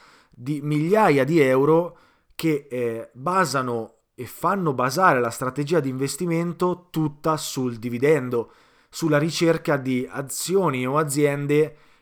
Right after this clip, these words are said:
che appunto emettono determinati, eh, dividendi con una cer-, con un certo rendimento, con una certa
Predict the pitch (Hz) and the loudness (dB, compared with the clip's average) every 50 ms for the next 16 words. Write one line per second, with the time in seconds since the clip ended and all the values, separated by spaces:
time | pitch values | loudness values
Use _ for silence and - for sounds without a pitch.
0 | _ - 151 156 151 - 147 165 170 156 156 139 131 127 139 151 147 147 _ - | _ -8 -8 -8 -6 -4 -4 -4 -2 0 2 2 2 2 -2 -4 -4 -6 _ -2
1 | 151 147 143 139 135 127 117 98 _ 113 123 127 - 131 143 151 143 151 151 147 | -2 -2 0 -2 -4 -6 -8 -12 _ -20 -20 -18 -8 -4 -4 -2 0 0 0 0
2 | 147 151 156 151 143 135 135 143 139 - 139 135 127 127 117 120 120 117 117 117 | 0 0 0 0 0 2 2 0 0 -2 -4 -4 -4 -2 -2 -2 0 0 0 0
3 | 113 117 131 139 143 135 127 127 127 131 131 123 120 117 - 143 143 135 131 123 | -2 -4 -4 -2 -2 0 0 0 0 0 -4 -6 -8 -6 -2 -2 -2 -2 -2 -4
4 | 123 123 - - 131 120 117 120 - _ - 131 127 127 123 - 143 135 127 - | -6 -8 -8 -6 -4 -4 -4 -4 -6 _ -10 -10 -8 -8 -6 -4 -4 -4 -4 -4
5 | 123 120 131 139 147 139 135 135 131 127 123 120 - 123 120 123 123 123 120 - | -6 -6 -4 -2 -2 0 -2 -2 -4 -6 -8 -6 -6 -8 -8 -8 -8 -10 -10 -6
6 | 131 123 117 110 - 127 117 110 110 | -6 -6 -6 -4 -4 -2 -2 -2 -4